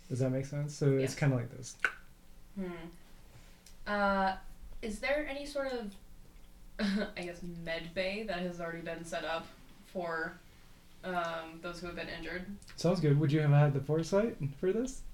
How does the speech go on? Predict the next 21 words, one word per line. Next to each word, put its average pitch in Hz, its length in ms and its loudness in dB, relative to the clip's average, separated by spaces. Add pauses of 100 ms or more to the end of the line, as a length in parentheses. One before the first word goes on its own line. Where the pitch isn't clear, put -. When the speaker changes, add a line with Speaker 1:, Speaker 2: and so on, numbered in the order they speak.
(560)
Speaker 2:
Probably 190 260 -8
not. 170 380 -8 (360)
Speaker 1:
Up 175 100 -4
to 247 100 8
you. 233 140 8
We 180 80 8
can 190 100 8
roll 190 160 10
percentile 165 400 6
to 123 60 0
see 151 120 0
the 127 140 6
odds. 143 320 -2 (960)
Because 147 220 4
right 165 180 6
now 165 160 6
it's 151 100 4
gonna 147 120 6
be 131 180 4
a 117 80 2 (320)
thirty, 131 840 2